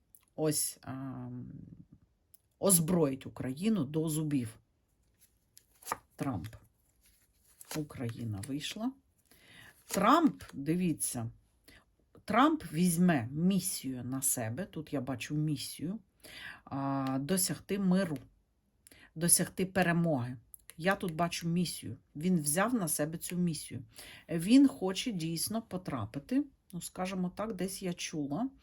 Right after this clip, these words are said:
зараз точно не скажу: Нобелівську премію чи, е, якусь, е, миру.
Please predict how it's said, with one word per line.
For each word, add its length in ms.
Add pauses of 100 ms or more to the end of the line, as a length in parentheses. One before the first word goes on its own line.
(320)
зараз 360
точно 360
не 100
скажу: 380
Нобелівську 680
премію 520
чи, 320
е, 100 (2000)
якусь, 800
е, 60
миру. 560